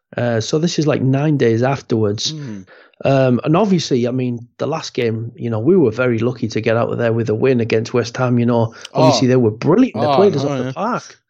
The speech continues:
Speaker 2: <laughs>
Speaker 1: Um, I don't know how we won two nil, but, um,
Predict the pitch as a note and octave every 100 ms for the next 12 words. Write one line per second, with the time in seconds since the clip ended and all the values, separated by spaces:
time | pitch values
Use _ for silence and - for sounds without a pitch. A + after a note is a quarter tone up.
0 | - B2+ - - - - C#3 D#3+ A#2 A#2+
1 | B2 - C#3 E3+ D3+ F3+ D4 G3 B2+ C#3+
2 | - C3 A2+ D#3+ G#2+ C#3 - C#3+ - E3
3 | D#3 D#3+ D#3+ D#3+